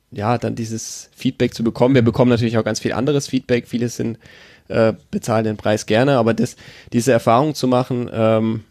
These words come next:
man steckt da viel Herzblut rein und, äh, verlangt dann irgendwie ein paar Euro, um irgendwie den Server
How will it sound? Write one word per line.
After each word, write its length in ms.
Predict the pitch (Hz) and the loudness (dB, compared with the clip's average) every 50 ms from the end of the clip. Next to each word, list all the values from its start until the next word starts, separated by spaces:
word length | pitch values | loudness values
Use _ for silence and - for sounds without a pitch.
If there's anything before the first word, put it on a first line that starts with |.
| _ _ _ | _ _ _
man 160 | - 117 110 107 | -2 -2 -2 0
steckt 280 | - - 123 - - | 0 -2 -2 0 0
da 60 | 120 | -2
viel 180 | 113 - 123 113 | -2 0 -2 0
Herzblut 500 | 110 110 113 - - - 135 131 127 127 | 2 0 0 0 -2 -2 -2 -2 -2 0
rein 260 | - 107 113 120 123 | 2 2 4 4 2
und, 360 | - 73 113 113 117 113 - | 2 0 -2 -2 -2 -4 -8
äh, 260 | - - - 117 110 110 | -12 -10 -6 -6 -6 -6
verlangt 440 | - - - 110 110 110 123 - | -6 -4 -2 0 0 0 -2 -2
dann 120 | - 117 107 | -2 -2 -2
irgendwie 340 | 82 110 117 123 113 131 123 | -2 -4 -4 -4 -6 -6 -8
ein 120 | 120 - | -8 -6
paar 260 | - - 117 120 - | -4 0 0 2 2
Euro, 360 | - 113 117 123 131 123 127 | 2 2 0 0 0 0 0
um 200 | 117 113 117 113 | 0 0 -2 -2
irgendwie 220 | 113 113 113 117 117 | -4 -4 -4 -2 -2
den 160 | 117 113 110 | -2 -4 -4
Server 460 | - - 107 107 113 127 127 120 120 | -2 0 0 0 2 2 2 0 0